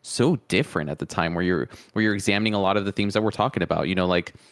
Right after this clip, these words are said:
you know, faith, science, religion, um, the legality of something like this, you know what I mean? Like, you know, an exorcism when someone's <laughs> not, you know, mentally or physically, you know, capable of going through it, like, how does that play out? It, it was such a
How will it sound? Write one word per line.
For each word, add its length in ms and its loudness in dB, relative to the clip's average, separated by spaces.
you 100 0
know, 100 2
faith, 440 -2
science, 560 -2
religion, 600 -4
um, 440 -2
the 100 0
legality 640 2
of 80 -2
something 320 -6
like 180 -4
this, 220 -4
you 80 -2
know 100 2
what 100 2
I 60 0
mean? 200 -2
Like, 220 0
you 220 -4
know, 140 0
an 80 0
exorcism 560 -2
when 120 -4
someone's 400 -2
<laughs> 0 -
not, 320 0
you 80 2
know, 80 2
mentally 600 2
or 120 2
physically, 880 -2
you 140 -6
know, 160 -4
capable 420 -4
of 80 -6
going 260 -2
through 300 0
it, 140 2
like, 200 0
how 240 0
does 140 0
that 200 0
play 180 2
out? 100 2
It, 160 0
it 60 0
was 180 -2
such 240 -2
a 320 0